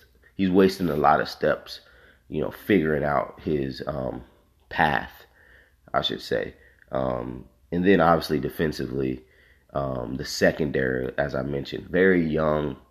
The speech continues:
They have some weak spots and weak points in there, but a team, it's very hard to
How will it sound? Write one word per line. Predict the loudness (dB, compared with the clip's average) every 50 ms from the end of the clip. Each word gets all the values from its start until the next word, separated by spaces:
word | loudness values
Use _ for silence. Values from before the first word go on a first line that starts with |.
| _ _ _
They | -2 -2
have | 2 4 4 4 4
some | 0 -6 -4 -2
weak | -2 -2 -2 -6
spots | -12 -14 _ 4 6 6 6 4 0
and | -4 -2 -2
weak | -4 -4 -6 _
points | -4 -2 -2 -2 -2 -4
in | -8 -6
there, | -4 -4 -6 -4
but | -4 -4 -4
a | -4
team, | -6 -4 -4 -2 0 0 0 -2
it's | -4 -6 -2
very | 2 2 2 2
hard | 2 0 0 0 -2 -4
to | -8 -10 -10